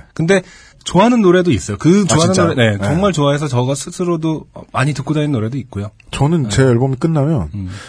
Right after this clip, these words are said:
Speaker 2: 삼 개월 동안 좋아해요.
Speaker 1: 음.
Speaker 2: 그다음부터 싫어해요.
Speaker 1: 음.
Speaker 2: 네. 하다 만 부분이 너무 많이 느껴지거든.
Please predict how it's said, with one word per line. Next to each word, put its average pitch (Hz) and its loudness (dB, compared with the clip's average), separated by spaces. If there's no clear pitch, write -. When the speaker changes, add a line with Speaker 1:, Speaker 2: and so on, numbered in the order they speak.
Speaker 2:
삼 240 -2
개월 240 4
동안 127 0
좋아해요. 67 -8
Speaker 1:
음. 98 -4
Speaker 2:
그다음부터 151 0
싫어해요. 95 -2
Speaker 1:
음. 90 -8
Speaker 2:
네. 123 4
하다 240 0
만 131 0
부분이 117 -2
너무 190 2
많이 277 4
느껴지거든. 101 0